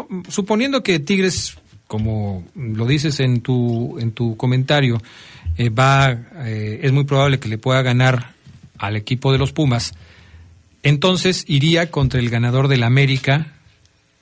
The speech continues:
y el San Luis. ¿Cómo le habrá ido a Tigres en los enfrentamientos directos contra América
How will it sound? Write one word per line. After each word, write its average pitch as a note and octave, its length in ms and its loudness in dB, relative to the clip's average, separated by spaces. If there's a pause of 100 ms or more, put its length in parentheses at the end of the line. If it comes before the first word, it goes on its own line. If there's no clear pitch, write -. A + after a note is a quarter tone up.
(460)
y A#2+ 120 0
el A#2 80 -2
San D3 160 2
Luis. - 400 0 (800)
¿Cómo F#3+ 260 4
le F#3 120 4
habrá F3 260 2
ido F#3 180 2
a E3 120 -2
Tigres D#3+ 560 0 (360)
en A#2+ 400 2
los A#2+ 180 0
enfrentamientos C3+ 600 2
directos C#3 380 0
contra A2+ 280 -2
América B2+ 540 2